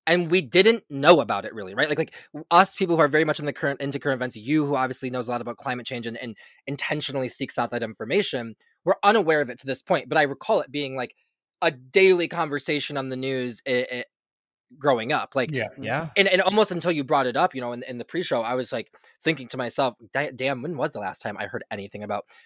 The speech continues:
Speaker 1: the ozone layer? Like, does it exist anymore? Is it just gone and we've given up on it?" Like, right? Like, like, are we, are our shit, is shit getting sucked into space? Um, <laughs> but, like, I think that clearly there is, there are solutions that we can implement at an international level to,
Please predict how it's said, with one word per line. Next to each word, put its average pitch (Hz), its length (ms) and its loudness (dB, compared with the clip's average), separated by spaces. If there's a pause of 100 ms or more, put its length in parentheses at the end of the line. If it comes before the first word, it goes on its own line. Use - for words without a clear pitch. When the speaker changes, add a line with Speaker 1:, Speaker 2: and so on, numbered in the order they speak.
(140)
Speaker 1:
the 117 180 -4
ozone 110 380 -2
layer? 110 180 -2
Like, 110 160 -4 (160)
does 170 160 2
it 160 80 4
exist 151 420 2
anymore? 220 360 6
Is 135 180 2
it 147 60 2
just 123 240 -2
gone 135 240 4
and 143 80 0
we've 127 100 -2
given 135 220 4
up 123 180 2
on 175 140 4
it?" 180 80 2
Like, 143 200 -2 (220)
right? 156 220 4
Like, 156 180 2 (220)
like, 160 160 -2 (340)
are 190 100 6
we, 175 120 4
are 180 260 6
our 165 200 8
shit, - 280 2
is 175 160 6
shit - 260 0
getting 151 220 2
sucked - 260 2
into 139 160 0
space? 135 380 -4 (200)
Um, 165 500 6
<laughs> - 40 -8
but, 233 180 4
like, 202 240 6 (480)
I 165 420 6 (1080)
think 208 220 6
that 175 180 4 (640)
clearly 247 320 6
there 170 140 6
is, 175 260 2
there 170 260 4
are 147 240 4
solutions 156 720 -2
that 143 80 -6
we 156 80 -4
can 135 140 -6
implement 131 520 -4
at 131 80 -6
an 131 80 -10
international 139 600 -4
level 120 320 -2
to, 120 260 -4